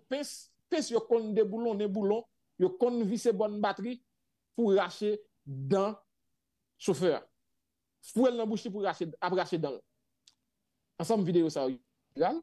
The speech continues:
Gen yon sitwayen nan depatman Latibonit, ki se moun nan komin Lester, ki rele Carlo, ki rele komisè prensipal, ki nan komisarya Toussaint Louverture,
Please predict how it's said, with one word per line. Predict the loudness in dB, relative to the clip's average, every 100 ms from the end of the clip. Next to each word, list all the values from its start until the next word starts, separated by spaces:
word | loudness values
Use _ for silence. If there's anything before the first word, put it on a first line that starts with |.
| _ _ -20 _ -2
Gen | 2 4 4 2
yon | 0
sitwayen | 0 -2 2 2 -2 -8 _ -4
nan | 0
depatman | 2 0 -4 -8
Latibonit, | -6 -4 -2 -4 -10 -20 _ _ 0
ki | 2
se | 2
moun | 2 2 2 0
nan | 0
komin | 2 2 2
Lester, | 0 0 0 0 -2 _ 0
ki | 4
rele | 4 2 -4 _
Carlo, | -2 0 0 2 0 -2 _ _ _ 0
ki | 2
rele | 6 4 4 2 2 -6 _ _ _ _ -4
komisè | -4 -4 -8
prensipal, | -10 -14 -4 0 2 2 0 _ _ 0
ki | 4
nan | 4 0 0
komisarya | 4 6 4 -2 -2 0 2 2 0 -4 -8
Toussaint | -4 -2
Louverture, | 0 0 0 -2